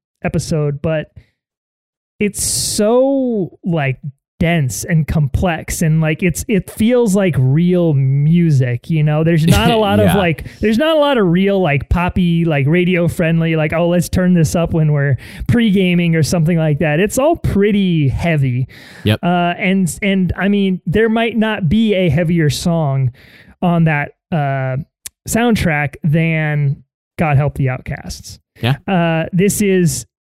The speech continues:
Speaker 1: Esmeralda's. It's, I, I kinda feels like an I Want song, uh, but it's like, instead of being kind of like an inspiring I Want song, it's a very <laughs> sad, uh, I Want song.
Speaker 2: It's like an I Want song for all of humanity as opposed to just for her.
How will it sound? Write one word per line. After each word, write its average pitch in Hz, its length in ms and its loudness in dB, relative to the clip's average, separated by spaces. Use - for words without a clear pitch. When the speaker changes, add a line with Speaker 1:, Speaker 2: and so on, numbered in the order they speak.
Speaker 1:
Esmeralda's. 196 1120 0
It's, 208 200 -2
I, 226 200 -10
I 190 160 -8
kinda 302 360 -2
feels 311 360 0
like 208 160 0
an 175 100 -2
I 160 160 -2
Want 151 360 -2
song, 147 480 -2
uh, 185 180 2
but 202 180 2
it's 208 160 0
like, 208 240 2
instead 202 460 2
of 202 160 0
being 202 240 0
kind 190 200 0
of 185 60 -2
like 190 180 -2
an 165 120 2
inspiring 202 640 0
I 170 180 0
Want 156 320 -2
song, 151 440 0
it's 170 200 0
a 175 60 2
very 170 300 2
<laughs> - 0 -
sad, 170 580 -2
uh, 151 500 0
I 170 140 0
Want 143 320 -2
song. 135 480 -4
Speaker 2:
It's 120 160 -2
like 135 160 -2
an 143 140 -4
I 117 240 -2
Want 117 340 -2
song 107 320 -2
for 107 180 -6
all 107 240 0
of 104 80 0
humanity 95 640 -4
as 87 140 -4
opposed 95 380 -2
to 107 80 -2
just 92 260 -4
for 90 120 -8
her. 95 300 -6